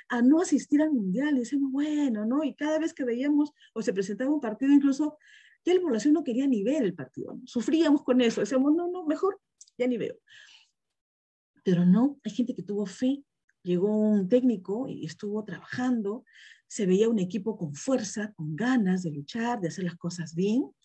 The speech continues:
y poco a poco nosotros sentimos que esa esperanza que se había acabado, que se había consumido, dijimos, "Otros treinta años más esperando volver al Mundial", se volteó y llegamos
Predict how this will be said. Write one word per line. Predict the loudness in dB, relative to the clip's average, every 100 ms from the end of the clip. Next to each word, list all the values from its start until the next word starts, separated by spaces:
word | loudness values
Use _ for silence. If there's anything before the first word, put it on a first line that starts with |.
| -20 -20 -18 -8
y | -4
poco | -4 -4 -4
a |
poco | -2 0 0 -2 -4 _ _ _ -8
nosotros | -2 0 0 0
sentimos | -2 -4 -4 0 4 4 2 -2 -8 -20 _
que | 0 2
esa | 4
esperanza | 2 2 2 4 2 2
que | -4 -4
se | -4
había | 0 -2
acabado, | -2 -8 -8 -4 -2 0
que | -2
se | -4
había | -6 0
consumido, | 0 2 0 2
dijimos, | 2 2 0 -2
"Otros | -4 -6 -4
treinta | 0 4 4 4
años | 4 4
más | 4 0 -4 -20 -20 _
esperando | -4 -2 2 2 2
volver | 0 -2
al | -2
Mundial", | -2 -2 -6 -8 -10 _ _ _ _ _ _ _
se | -10 -6 -4
volteó | -4 -6 -6 -8 -8 -6 -10 _
y | -10
llegamos | -6 -8 -6 -4 -2 -2 -4 -8